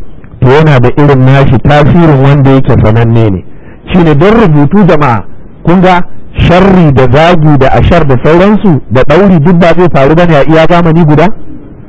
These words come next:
A ɗan wani gari guda kuma? To, amma kun ga rubuce-rubuce fa, sai yake cewa irin waɗannan ainihin wato rubuce-rubuce, to, sun sha bamban da irin wancan. Sai ce, "Li'anna rubuda shafawiyya", domin rabbobi mai da martani na baki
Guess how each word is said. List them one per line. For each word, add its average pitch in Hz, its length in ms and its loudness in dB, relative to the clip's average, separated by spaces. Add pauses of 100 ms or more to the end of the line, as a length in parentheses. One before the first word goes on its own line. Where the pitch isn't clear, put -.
(120)
A - 100 -2
ɗan 156 180 2
wani 170 220 0
gari 160 260 2
guda 156 280 0
kuma? 175 200 2 (360)
To, 117 100 -2
amma 147 240 0
kun 185 160 2
ga 202 100 2
rubuce-rubuce 160 800 2
fa, 110 160 0 (400)
sai 139 120 2
yake 147 360 0
cewa 123 380 2
irin 196 260 2
waɗannan 151 420 0
ainihin 160 380 2
wato 143 300 2 (100)
rubuce-rubuce, 117 800 0 (380)
to, - 60 -2 (120)
sun 135 140 2
sha 143 260 0
bamban 147 380 0
da 127 100 2
irin 135 240 0
wancan. 113 400 0
Sai 135 160 0
ce, 147 160 0
"Li'anna 160 480 2
rubuda 135 480 2
shafawiyya", 120 680 0 (400)
domin 147 420 0
rabbobi 170 560 2
mai 185 180 2
da 165 120 2
martani 143 440 0
na 139 140 2
baki 104 400 -2